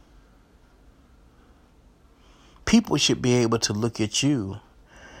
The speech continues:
and add to your story because you're doing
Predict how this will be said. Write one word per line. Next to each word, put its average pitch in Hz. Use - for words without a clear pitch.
and 104
add 113
to 104
your 101
story 95
because 107
you're 110
doing 107